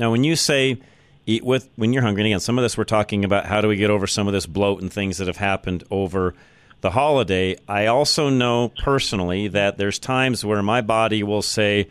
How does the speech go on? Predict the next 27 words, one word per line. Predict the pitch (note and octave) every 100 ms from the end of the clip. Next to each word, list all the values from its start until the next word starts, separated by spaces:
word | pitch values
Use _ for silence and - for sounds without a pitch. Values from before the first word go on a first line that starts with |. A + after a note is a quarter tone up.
| - - _
"John, | B2 C#3 C#3+
you're | C3+ A2+
hungry," | C3 D3+ D3 G#2+ G#2
but | G2 -
then | B2
I | B2
think | A2 B2 G#2+
about, | G#2+ A2 G#2
"Well, | G2+
how | A#2+
much | E3 D#3+
have | B2+
I | A#2
drank | F#2+ F2+ G2+ A2 A2 -
today? | F2 F2 E2+
Am | F2+
I |
really | F#2 F2+ B2 B2
hydrated | A2 A#2 A#2+ A2 G#2+ A2 G#2+
the | G2
way | G#2 G#2
that | G2
I | F#2
should | F2+ - E3 A#2+
be?" | F#2+
And | F#2
sometimes | - C#3 C#3 A#2+ A#2 G#2+